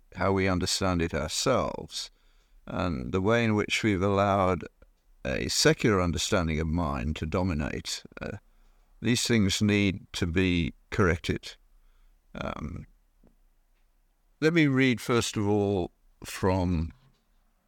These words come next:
uh, a name I didn't mention on the way, uh,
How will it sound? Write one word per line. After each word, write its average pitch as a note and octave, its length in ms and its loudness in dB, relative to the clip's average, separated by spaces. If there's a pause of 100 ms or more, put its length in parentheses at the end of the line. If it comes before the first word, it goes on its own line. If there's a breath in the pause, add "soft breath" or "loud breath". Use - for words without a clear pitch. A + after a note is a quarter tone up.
(120)
uh, D#2+ 460 -4 (1300)
a - 80 -2
name E2+ 240 0
I F#2 60 2
didn't B2+ 280 2
mention F2+ 340 0
on F2 120 -4
the D#2+ 60 -8 (140)
way, B2+ 140 -6 (920)
uh, C#2 380 -2